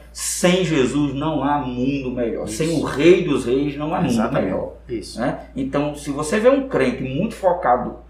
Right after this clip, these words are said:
Speaker 1: às vezes o cara tá focado aqui, mas não entende o reino, então ele tá, tá,
Speaker 2: Isso.
Speaker 1: tá perdido, cara.
Speaker 2: Aí, é, pastor Renildo,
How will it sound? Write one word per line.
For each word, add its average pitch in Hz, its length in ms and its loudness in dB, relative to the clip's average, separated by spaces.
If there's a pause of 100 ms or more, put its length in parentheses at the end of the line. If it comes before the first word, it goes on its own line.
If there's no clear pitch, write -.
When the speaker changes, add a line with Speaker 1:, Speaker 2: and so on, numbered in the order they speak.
(280)
Speaker 1:
às 143 220 6
vezes 196 180 6
o - 40 -6
cara 202 180 6
tá 190 80 2
focado 180 340 2
aqui, - 500 0 (720)
mas 131 240 -2
não 196 280 4
entende 143 340 -2
o 123 120 -2
reino, 165 640 2 (460)
então 233 340 -4
ele - 140 -2
tá, 202 380 -10
tá, - 100 -10
Speaker 2:
Isso. - 220 -10
Speaker 1:
tá 277 80 -8
perdido, 381 520 -2
cara. - 300 -8 (380)
Speaker 2:
Aí, 151 420 -2
é, 107 220 -4
pastor 120 320 -8
Renildo, 104 340 -8